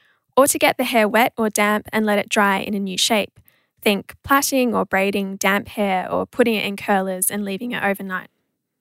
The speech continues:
These techniques are breaking apart and reforming the second type of chemical bond in your hair, hydrogen bonds. They're weaker than disulfide bonds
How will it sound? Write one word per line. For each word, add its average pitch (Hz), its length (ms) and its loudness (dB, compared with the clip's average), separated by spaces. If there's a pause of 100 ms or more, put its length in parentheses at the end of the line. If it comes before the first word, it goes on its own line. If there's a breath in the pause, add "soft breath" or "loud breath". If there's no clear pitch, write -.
(400)
These 320 220 4
techniques 220 580 2 (120)
are 233 80 6
breaking 285 440 0
apart 214 460 2
and 214 240 -4
reforming 214 800 0
the 220 80 0
second 330 340 0
type 202 260 0
of 190 120 -10
chemical 196 380 -4
bond 196 340 0
in 190 120 -10
your 190 120 -8
hair, - 320 -6 (420)
hydrogen 226 460 2
bonds. - 480 -6 (840)
They're 247 160 6
weaker 302 320 2
than 269 200 0
disulfide 220 640 2
bonds 208 360 0